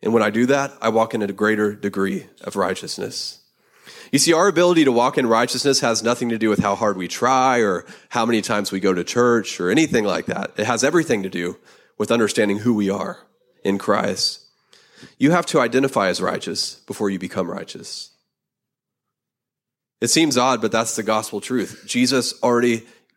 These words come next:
gave you his righteousness. We just have to learn how to put it on and walk in it. So for everyone listening who believes in Jesus, you've already been washed white as snow.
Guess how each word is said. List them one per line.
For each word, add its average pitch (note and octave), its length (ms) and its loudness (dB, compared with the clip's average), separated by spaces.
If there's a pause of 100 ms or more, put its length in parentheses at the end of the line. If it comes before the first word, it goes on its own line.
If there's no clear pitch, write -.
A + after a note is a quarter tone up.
gave B2 300 2
you B2 140 4
his A2+ 220 -6
righteousness. A2 800 -4 (360)
We C#3+ 100 4
just D#3+ 140 2
have D#3+ 140 0
to D3 60 -2
learn C#3 180 4
how C#3 120 2
to C#3 80 0
put C#3+ 160 2
it D3 100 0
on B2 260 -2 (960)
and A#2 120 -2
walk A2+ 260 0
in G2+ 120 -6
it. - 160 -14 (2250)
So C#3 240 0
for C#3+ 160 2
everyone D#3 360 4
listening D3 400 0
who C3+ 180 2
believes B2+ 340 2
in A#2+ 120 0
Jesus, B2+ 400 0
you've B2+ 160 2
already B2+ 220 4
been B2+ 140 0
washed C3 320 0
white G2 180 -2
as F2 100 -6
snow. - 300 -6